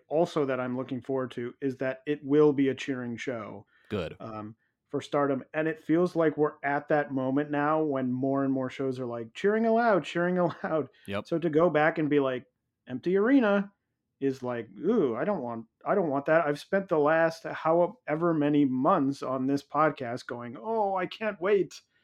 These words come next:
Speaker 1: till everything is cheering again, and, oh, I'll be so <laughs> positive."
Speaker 2: And it's
Speaker 1: And
Speaker 2: not
Speaker 1: here
Speaker 2: even
Speaker 1: we have
Speaker 2: clap crowd. It's a-, no crowd.
Speaker 1: Yeah.
Speaker 2: Like, is that
Speaker 1: Oh.
Speaker 2: just because of that's how the company started, where they were just do-, like, wrestling on mats? Is it gonna be like this?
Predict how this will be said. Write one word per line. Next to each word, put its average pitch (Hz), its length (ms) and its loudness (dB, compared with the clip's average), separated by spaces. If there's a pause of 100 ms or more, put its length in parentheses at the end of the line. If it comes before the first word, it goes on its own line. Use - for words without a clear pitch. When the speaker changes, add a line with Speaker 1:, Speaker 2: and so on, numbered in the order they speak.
(420)
Speaker 1:
till 190 240 2
everything 196 500 2
is 185 160 -4
cheering 196 420 2
again, 147 440 0
and, 147 280 -2
oh, 196 220 6
I'll 165 180 4
be 175 120 -2
so 185 180 -2
<laughs> 156 160 -8
positive." 151 680 -10 (260)
Speaker 2:
And 208 100 -2
it's 220 120 -4
Speaker 1:
And 247 80 0
Speaker 2:
not 262 100 -2
Speaker 1:
here 156 120 2
Speaker 2:
even 151 80 2
Speaker 1:
we 143 100 4
have 143 80 2
Speaker 2:
clap 294 280 2
crowd. 92 380 0
It's - 140 -8 (220)
a-, 175 140 -6
no 160 220 -4 (140)
crowd. - 560 -12 (420)
Speaker 1:
Yeah. 101 360 -12 (260)
Speaker 2:
Like, 190 180 -2
is 208 140 -2
that 220 180 2
Speaker 1:
Oh. - 20 -2
Speaker 2:
just 247 280 -6
because 220 320 -2
of 165 100 -8
that's 151 240 -2
how 147 320 0
the - 80 -8
company 123 600 -6
started, 170 580 -6 (120)
where 131 200 -8
they 123 140 -4
were 117 100 -4
just 113 240 -10
do-, 113 180 -4
like, 104 180 -6
wrestling 113 380 -4
on 101 160 -4
mats? 110 460 -8
Is 95 120 -10
it 101 100 -12
gonna 107 180 -6
be 107 160 -4
like 98 220 -6
this? - 420 -10